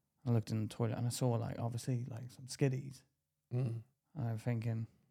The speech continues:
Speaker 1: "Oh, when I walked in the first time, I didn't see them there." And then the smell hit me. I was like, "Oh, she done a shit." And I thought, "You animal."
Speaker 2: Why is that an animal, Pete? It's natural.
Speaker 1: No shame. There was no shame. She left the door open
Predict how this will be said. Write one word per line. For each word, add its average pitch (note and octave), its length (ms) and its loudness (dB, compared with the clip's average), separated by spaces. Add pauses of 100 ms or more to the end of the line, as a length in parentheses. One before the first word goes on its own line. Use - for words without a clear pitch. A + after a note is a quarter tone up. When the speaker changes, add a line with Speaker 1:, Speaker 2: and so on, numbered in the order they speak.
(720)
Speaker 1:
"Oh, C#3 60 4
when B2 140 8
I B2+ 40 12
walked C3 280 8
in B2 60 4
the A#2 80 4
first C3+ 240 6
time, A2+ 140 2
I - 40 4
didn't A2+ 180 4
see C3+ 160 10
them B2 220 2
there." - 200 -8 (1120)
And A#2 100 2
then A2 80 0
the A2 60 -2
smell A#2+ 300 4
hit A#2 180 -2
me. A2 100 -2
I A2+ 60 0
was A2+ 120 -4
like, - 120 -6
"Oh, A#2 160 -2
she - 240 -14
done - 100 -18
a - 180 -20
shit." - 460 -20 (1000)
And A2+ 80 2
I A2 40 2
thought, A#2+ 280 -4
"You B2 240 -2
animal." A#2+ 480 0 (320)
Speaker 2:
Why G3+ 180 4
is A#3+ 140 6
that B3 160 10
an G3 100 10
animal, F#3 500 10 (140)
Pete? G#2 200 4
It's - 120 -2
natural. E3+ 580 8 (920)
Speaker 1:
No G3+ 260 12
shame. G3 880 10 (1200)
There E3 120 2
was E3+ 120 6
no A3 160 10
shame. G3 720 12
She C3 180 2
left B3 260 4
the D#3+ 80 4
door F#3 520 8
open A#2 300 2